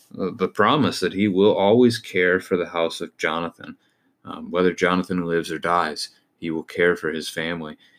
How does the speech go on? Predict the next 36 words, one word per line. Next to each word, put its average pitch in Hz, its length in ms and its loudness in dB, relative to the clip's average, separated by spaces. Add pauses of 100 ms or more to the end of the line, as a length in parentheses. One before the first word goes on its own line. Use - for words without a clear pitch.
(240)
And 90 160 -2
that's 92 200 2
exactly 95 520 0
what 87 180 2
David's 85 320 2
gonna 82 200 -10
follow 85 460 -2
up 92 200 0
on. 76 180 -8
He, 78 240 -12 (300)
he 92 120 -8
seeks 113 440 0
out 90 520 0
an 80 100 -10
answer 92 320 -4
to 80 60 -2
the 80 80 -2
question. 101 520 -2
They 78 120 -10
find 90 340 -4
a 90 40 -8
servant 87 380 -2
of 80 120 -10
Saul, 107 440 2 (340)
uh, 78 220 -8
Ziba, 113 560 -2
and 80 300 -12
they're 82 300 -4
able 82 180 -4
to 82 80 -6
find 95 500 -2
that 82 200 -10
there 80 160 -4
is 131 280 2
still 82 320 -2
a, 78 200 -4